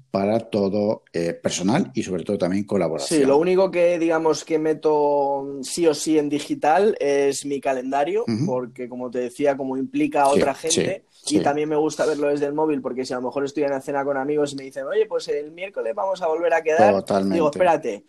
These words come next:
Speaker 2: y entonces
Speaker 1: Mm.
Speaker 2: lo miro y sí que me viene bien poder ver eso, pero no me viene bien ver las tareas que tengo que hacer mañana, entonces realmente me da un poco igual.
Speaker 1: Totalmente.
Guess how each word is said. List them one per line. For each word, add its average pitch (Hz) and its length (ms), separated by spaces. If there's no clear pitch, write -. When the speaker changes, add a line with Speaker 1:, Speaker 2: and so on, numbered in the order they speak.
Speaker 2:
y 131 80
entonces 143 240
Speaker 1:
Mm. 160 40
Speaker 2:
lo 147 120
miro 170 440
y 147 100
sí 156 200
que 170 80
me 165 120
viene 156 220
bien 151 220
poder 147 240
ver 139 140
eso, 135 240
pero 127 180
no 156 120
me 185 100
viene 160 220
bien 147 460
ver 143 160
las 139 200
tareas 135 320
que 139 80
tengo 135 160
que 135 60
hacer 127 200
mañana, 123 400
entonces 127 840
realmente 127 460
me 123 80
da 113 100
un 117 100
poco 113 220
igual. 117 240
Speaker 1:
Totalmente. 82 340